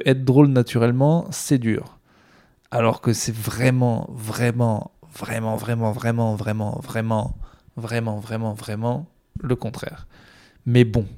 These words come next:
on peut pas lutter contre un truc qui est le, le sentiment, euh, commun. Voilà. On pourrait montrer des chiffres aux gens,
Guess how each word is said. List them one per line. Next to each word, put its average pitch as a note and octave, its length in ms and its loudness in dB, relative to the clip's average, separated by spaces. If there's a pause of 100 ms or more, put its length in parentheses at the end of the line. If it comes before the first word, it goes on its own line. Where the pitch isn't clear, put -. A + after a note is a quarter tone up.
on A2+ 100 -4
peut A#2+ 120 0
pas A2+ 160 4
lutter A#2+ 380 4
contre A2 380 -4
un G2+ 180 0
truc - 380 -4
qui A2 220 0
est G#2+ 100 4
le, A2+ 300 0 (680)
le A#2 180 4
sentiment, A#2 680 0
euh, G#2 40 0
commun. D3 360 2 (180)
Voilà. A2 360 -2
On A2 120 -4
pourrait B2+ 360 4
montrer A#2+ 300 0
des A2+ 120 0
chiffres - 340 -6
aux G#2 60 0
gens, C3 360 2